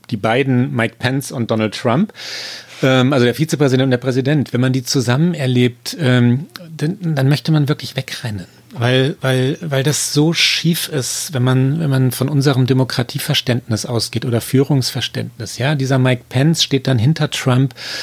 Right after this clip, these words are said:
und sagt immer, immer, immer, immer, er sagt nichts anderes, äh,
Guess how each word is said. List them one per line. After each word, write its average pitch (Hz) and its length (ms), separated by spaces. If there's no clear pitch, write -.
und 127 160
sagt - 280
immer, 175 420
immer, 147 400
immer, 147 320
immer, 147 160
er 120 80
sagt 120 240
nichts 151 420
anderes, 135 680
äh, 127 260